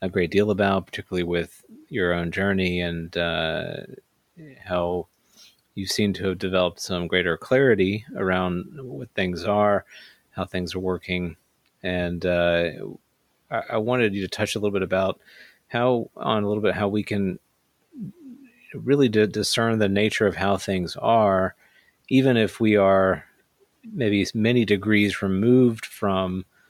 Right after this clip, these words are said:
the greater scope of awareness that we might need to be able to make such pronouncements. And, you know, an example that you gave to me, uh, in our, an earlier conversation is sort of this kind of, uh,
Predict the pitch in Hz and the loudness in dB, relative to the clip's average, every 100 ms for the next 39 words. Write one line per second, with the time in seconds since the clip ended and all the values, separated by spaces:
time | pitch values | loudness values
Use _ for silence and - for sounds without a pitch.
0 | _ _ _ _ _ - 107 95 107 101 | _ _ _ _ _ -4 0 2 2 4
1 | 98 98 - 101 95 95 92 95 92 92 | 2 0 0 -2 -2 -6 -2 0 0 -2
2 | 90 - - - 95 87 87 90 107 98 | -4 -6 -8 -8 -6 -6 -6 -2 -2 -2
3 | 87 - _ - 95 95 95 92 92 101 | -4 -8 _ -14 -4 2 2 2 -4 -4
4 | 95 92 - 92 - 90 98 107 - - | -2 -2 -2 -6 -6 -4 -2 -2 -4 -12
5 | - - _ - - _ - 104 95 92 | -12 -14 _ -20 -20 _ -4 0 0 0
6 | 90 - - 120 98 95 92 127 - 104 | -4 -8 -8 -4 -2 -2 0 -2 -2 -2
7 | 101 101 101 98 95 - 98 92 90 - | -4 -2 0 0 0 -4 -2 -2 -4 -8
8 | _ - 135 - - - - 92 69 92 | _ -20 -16 -16 -18 -10 -8 -6 -6 -6
9 | - 110 110 98 87 92 82 82 95 90 | -6 0 2 2 0 -4 -6 -4 -2 -2
10 | - 92 87 - _ _ _ _ - 95 | -2 -4 -6 -10 _ _ _ _ -2 0
11 | - 101 90 95 90 - 104 98 87 - | 0 0 0 -2 -2 -4 -4 -4 -4 -2
12 | 92 85 85 | 2 2 0